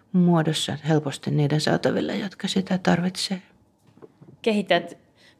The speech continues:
Speaker 2: täällä Arador Innovations-yrityksessä, jonka olet perustanut, jonka toimitusjohtaja olet, niin tällaista virtuaaliympäristöä,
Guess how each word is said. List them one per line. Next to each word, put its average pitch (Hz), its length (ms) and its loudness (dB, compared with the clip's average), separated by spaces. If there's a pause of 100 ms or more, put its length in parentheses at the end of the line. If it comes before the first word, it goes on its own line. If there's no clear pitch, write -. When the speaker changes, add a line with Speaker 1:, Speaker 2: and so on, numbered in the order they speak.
Speaker 2:
täällä 175 320 4
Arador 160 380 2
Innovations-yrityksessä, 160 1800 -4
jonka 156 200 0
olet 262 260 2
perustanut, 190 560 0
jonka 180 220 2
toimitusjohtaja 165 880 0
olet, 156 260 2
niin 170 260 -4
tällaista 175 320 2
virtuaaliympäristöä, 202 1160 0